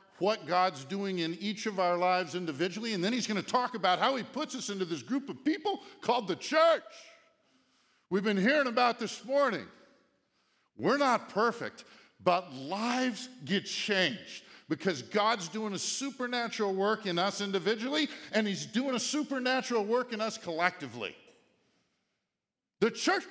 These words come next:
there's no other group of people, there's no other organization, there's no other community that's like the church. That's what Paul's gonna tell us.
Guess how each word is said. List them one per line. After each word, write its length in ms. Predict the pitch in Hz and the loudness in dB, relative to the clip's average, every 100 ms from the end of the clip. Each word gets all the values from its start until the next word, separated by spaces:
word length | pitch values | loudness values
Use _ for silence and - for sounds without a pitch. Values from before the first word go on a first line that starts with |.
| - 214 | -6 2
there's 280 | 339 247 | 2 2
no 300 | 262 339 370 370 | 2 2 4 2
other 200 | 381 339 | 2 0
group 340 | 220 359 359 | 2 2 2
of 180 | 415 - | 0 0
people, 340 | 240 220 262 | -2 2 0
there's 240 | 262 226 190 | 0 -2 0
no 280 | 311 330 320 | 2 4 2
other 280 | 320 302 | 2 2
organization, 640 | 285 302 277 190 208 202 247 | 2 0 -4 -4 -4 -4 -2
there's 200 | 254 196 | -2 0
no 320 | 285 339 320 | 2 2 2
other 140 | 320 | 0
community 680 | 302 - 294 302 320 226 233 | -4 -4 -4 0 0 0 -2
that's 280 | 240 247 240 | -2 -4 0
like 260 | 269 294 | 0 0
the 60 | 277 | -6
church. 680 | 196 294 285 269 - - - _ _ _ _ _ _ _ _ _ _ _ _ _ _ _ _ _ _ _ _ _ _ _ _ _ _ - | -8 -2 0 0 -4 -18 -20 _ _ _ _ _ _ _ _ _ _ _ _ _ _ _ _ _ _ _ _ _ _ _ _ _ _ -10
That's 240 | - - | -8 -10
what 120 | 170 | -12
Paul's 360 | - 175 170 - | -10 -8 -6 -8
gonna 160 | 156 127 - | -12 -18 -14
tell 240 | - 117 107 | -14 -12 -14
us. 300 | - - | -14 -16